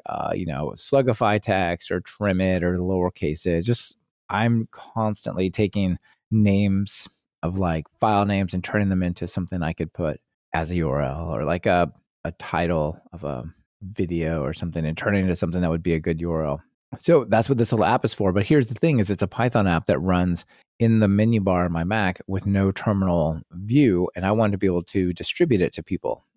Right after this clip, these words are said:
And so the way you get it is you just download a zip file, which is just the zipped up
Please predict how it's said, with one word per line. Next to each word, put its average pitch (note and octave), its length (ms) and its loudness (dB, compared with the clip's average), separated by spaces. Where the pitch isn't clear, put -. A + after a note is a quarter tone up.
And E2 140 -4
so F#2+ 460 2
the F#2 120 -2
way F2+ 160 2
you E2 100 0
get C#3+ 220 4
it G2+ 160 0
is F2 280 2
you G2+ 80 0
just F2+ 240 -2
download F#2 560 2
a E2 60 0
zip B2 200 2
file, F2+ 300 2
which F2 180 0
is F#2 120 -2
just F#2 320 -2
the F2 120 -4
zipped F2+ 440 -6
up F2 240 -4